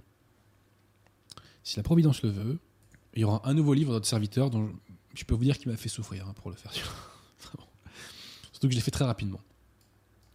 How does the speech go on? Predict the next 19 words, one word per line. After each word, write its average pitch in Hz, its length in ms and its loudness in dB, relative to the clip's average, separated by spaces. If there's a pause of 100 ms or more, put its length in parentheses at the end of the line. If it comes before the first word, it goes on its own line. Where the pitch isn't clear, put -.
(1040)
Euh, 120 760 6
il 117 40 6
y 120 60 10
aura 147 120 8
un 170 40 8
nouveau 147 160 6
livre 151 160 4
de 123 60 0
votre 117 100 -2
serviteur 135 640 2
avec 127 400 4 (100)
une 147 140 6
belle 156 160 6
couverture 143 480 0
qui - 120 -10
sera 135 480 -2 (480)
un 113 100 0
dessin 135 260 0
original. 110 400 -4